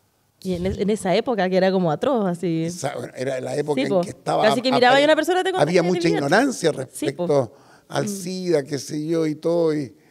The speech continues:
Speaker 2: y traer al, a uno de los mejo-, a un, el segundo mejor basquetbolista del mundo en ese momento. Eh, eh, eh, eh, que el primero era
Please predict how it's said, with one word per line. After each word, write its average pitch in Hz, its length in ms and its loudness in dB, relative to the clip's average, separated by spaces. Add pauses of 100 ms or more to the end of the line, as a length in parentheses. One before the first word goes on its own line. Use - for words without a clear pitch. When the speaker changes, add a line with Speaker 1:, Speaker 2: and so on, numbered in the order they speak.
(360)
Speaker 2:
y 147 140 -10
traer 143 340 0
al, 143 380 0
a 139 60 -2
uno 180 180 -2
de 175 60 0
los 160 100 -2
mejo-, 151 340 -10
a 190 60 -4
un, 254 240 -6
el 202 120 -12
segundo 294 520 -4
mejor 240 340 -2
basquetbolista 208 640 -2
del 180 120 2
mundo 180 320 -2
en 143 40 -8
ese 160 100 -2
momento. 143 540 -6 (540)
Eh, 170 80 -8
eh, 151 280 -12
eh, 151 160 -16
eh, - 240 -20
que 160 200 -8
el 156 100 -8
primero 170 320 -2
era 175 120 0